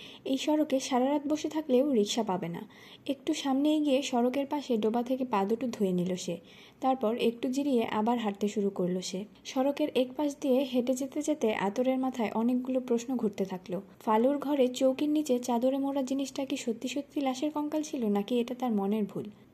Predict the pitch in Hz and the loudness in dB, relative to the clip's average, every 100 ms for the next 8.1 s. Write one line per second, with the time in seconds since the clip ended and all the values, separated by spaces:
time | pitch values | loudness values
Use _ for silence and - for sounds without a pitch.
0 | - 196 185 185 254 - - - - 285 | -4 0 2 0 -2 -10 -20 -6 0 2
1 | 285 - - - - - - 233 294 302 | 2 0 -4 -6 -10 -6 -2 0 2 4
2 | 208 233 240 269 233 214 202 208 214 - | 4 4 2 0 2 2 4 4 2 0
3 | - - - - - - - 262 262 311 | -8 -10 -16 -20 -20 -20 0 0 2 0
4 | 311 247 247 - - 285 262 254 269 285 | 2 2 0 -6 0 0 2 2 2 2
5 | 302 254 262 254 262 294 254 285 294 277 | 2 2 2 0 2 2 2 2 2 0
6 | 262 294 311 302 247 233 233 285 247 233 | -2 -2 -2 2 4 4 2 0 0 0
7 | 262 254 254 262 254 262 277 285 302 302 | 0 -2 0 4 4 2 0 -2 -2 -4
8 | 294 | -4